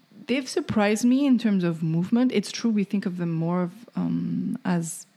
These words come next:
you know, a jeweler and, and more of, like, you know, thinking of, like, designs rather than what's inside. But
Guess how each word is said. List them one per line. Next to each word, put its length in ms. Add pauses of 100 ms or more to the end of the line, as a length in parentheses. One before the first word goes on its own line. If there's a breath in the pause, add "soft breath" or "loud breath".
you 100
know, 100
a 40
jeweler 640 (120)
and, 200
and 180
more 140
of, 80
like, 260
you 60
know, 280 (440 loud breath)
thinking 260
of, 100
like, 200
designs 760
rather 460
than 480
what's 240
inside. 440
But 140